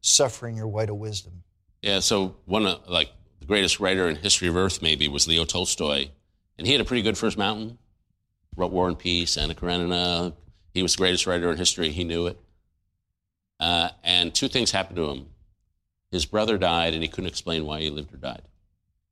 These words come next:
Speaker 2: And then he went and saw a beheading, a, an execution in Paris, and he said, "Whatever men say, that was wrong. Beheadings are wrong."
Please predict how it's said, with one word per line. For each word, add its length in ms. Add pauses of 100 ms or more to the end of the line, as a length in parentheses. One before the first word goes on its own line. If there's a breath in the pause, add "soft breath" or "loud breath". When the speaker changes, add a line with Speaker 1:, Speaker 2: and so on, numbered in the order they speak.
(420)
Speaker 2:
And 120
then 80
he 60
went 200
and 120
saw 420 (100)
a 120
beheading, 560
a, 180 (220)
an 80
execution 540
in 60
Paris, 680 (600)
and 100
he 100
said, 480 (1160)
"Whatever 580 (320)
men 360 (240)
say, 560 (280)
that 280
was 220
wrong. 500 (1600)
Beheadings 380
are 100
wrong." 400